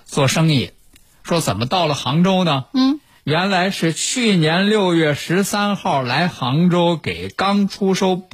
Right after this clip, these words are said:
Speaker 1: 刚出生不久的儿子求医。
Speaker 2: 哦。
Speaker 1: 哎，他说是怎么回事？原来他儿子有肠道方面的病，
Speaker 2: 嗯。
Speaker 1: 刚出生啊就有肠道方面，方面的病，而且呢比较严重，比较严重呢，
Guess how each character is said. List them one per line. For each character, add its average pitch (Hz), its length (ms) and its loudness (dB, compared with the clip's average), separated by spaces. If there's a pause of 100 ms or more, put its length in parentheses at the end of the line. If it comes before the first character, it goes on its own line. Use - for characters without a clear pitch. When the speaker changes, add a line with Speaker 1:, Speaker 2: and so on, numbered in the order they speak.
(200)
Speaker 1:
刚 214 280 0
出 220 260 -2
生 202 280 0
不 180 180 0
久 95 180 -4
的 101 80 0
儿 120 340 0
子 143 120 0
求 139 320 -2
医。 185 260 -2 (200)
Speaker 2:
哦。 185 640 0
Speaker 1:
哎， - 220 -4
他 120 100 -2
说 131 220 2
是 110 340 0 (300)
怎 - 140 -4
么 85 80 -2
回 107 80 2
事？ 117 80 2
原 123 140 2
来 131 120 2
他 - 180 -4
儿 98 280 0
子 123 160 2
有 87 160 -2
肠 131 320 0
道 127 160 2
方 139 180 0
面 139 160 2
的 143 60 2
病， 151 280 0
Speaker 2:
嗯。 226 200 2
Speaker 1:
刚 175 140 2
出 175 180 -2
生 175 220 0
啊 92 180 -4 (220)
就 123 120 -2
有 104 60 0
肠 120 280 0
道 127 140 2
方 143 180 2
面， 143 320 0 (100)
方 160 180 0
面 151 140 2
的 156 60 2
病， 151 240 0 (380)
而 156 220 0
且 110 160 -4
呢 107 180 -4 (420)
比 113 100 -4
较 123 120 2
严 113 240 0
重， 147 180 0 (680)
比 143 120 0
较 180 180 2
严 151 220 0
重 202 180 0
呢， 147 240 0